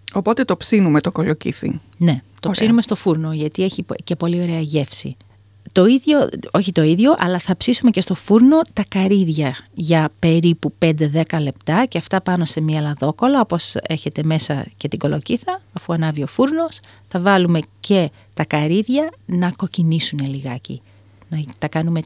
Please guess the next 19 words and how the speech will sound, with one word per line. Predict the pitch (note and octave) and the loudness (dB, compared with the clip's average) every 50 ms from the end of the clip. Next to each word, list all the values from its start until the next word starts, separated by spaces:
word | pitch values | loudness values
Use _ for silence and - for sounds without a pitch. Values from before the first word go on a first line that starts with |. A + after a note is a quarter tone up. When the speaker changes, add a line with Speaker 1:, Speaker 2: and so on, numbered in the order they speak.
| - - - | -8 -6 -4
Speaker 2:
toast, | - D#3 C#3+ - - - - - - _ _ _ | -4 -4 -4 -4 -6 -8 -8 -10 -14 _ _ _
γιατί | - C3+ C3 - - D#3 | -10 -10 -8 -6 -6 -6
η | E3 | -4
γεύση | D#3 D3 D3 D#3+ F3 - - - | -4 -2 0 -2 -2 -2 -4 -4
είναι | E3+ E3 | -4 -4
πολύ | D3 - C3+ C3+ C3+ B2+ | -4 -6 -8 -8 -8 -10
πιο | - - - A2 A#2+ A#2+ - _ _ _ _ _ - | -8 -8 -8 -8 -8 -10 -16 _ _ _ _ _ -8
έντονη | - C3+ C3 C3+ C3+ C3 C3 | -6 -6 -6 -6 -6 -6 -6
και | - - - | -8 -10 -14
πιο | - - C3+ C#3 | -10 -8 -6 -6
ωραία. | C3 C3 B2+ B2+ B2+ - | -6 -8 -8 -10 -12 -12
Speaker 1:
Δεν | - - F3 G3+ F3 | -10 -2 0 0 2
μπορούμε | F3 F3+ F#3 F3+ F3 | 2 2 2 2 2
να | E3+ E3+ | 0 0
τα | D#3+ E3 D#3+ | 0 -2 -2
βάλουμε | D#3+ D#3+ D#3 D#3+ D#3 D#3 D3+ D3+ | -2 -2 -2 -2 -2 -2 -4 -4
σε | - - | -4 -4
ένα | D#3+ D#3 D3+ | -2 -2 -4
τηγάνι; | - - D#3+ F3 E3+ F3 E3 D#3 - - D#3+ | -4 -4 -4 -2 0 0 0 0 -2 -4 -8